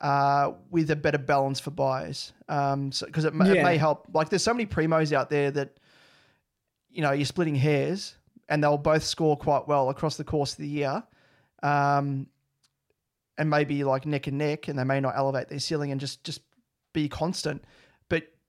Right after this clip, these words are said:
Speaker 1: yeah, the, the one thing to keep in mind is that you'll be kicking yourself if you get to the buys and you're like, "Oh, I'm facing a donut, but I could have prevented it by going for the other primo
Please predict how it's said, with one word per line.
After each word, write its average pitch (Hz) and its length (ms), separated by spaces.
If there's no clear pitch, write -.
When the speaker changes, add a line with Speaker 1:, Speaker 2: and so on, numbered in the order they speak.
Speaker 1:
yeah, 160 300
the, 147 160
the 165 240
one 175 240
thing 170 160
to 156 60
keep 151 180
in 139 80
mind 143 240
is 135 120
that 139 260
you'll 156 180
be 151 80
kicking 185 320
yourself 147 340
if 151 60
you 143 60
get 147 160
to - 80
the 143 60
buys 135 500
and 160 120
you're 156 80
like, 151 240
"Oh, 151 260
I'm 160 60
facing 180 340
a 156 40
donut, 147 420
but 147 260
I 151 80
could 180 240
have 170 280
prevented 156 460
it 139 180
by 143 200
going 143 280
for 143 120
the 143 160
other 139 160
primo 160 500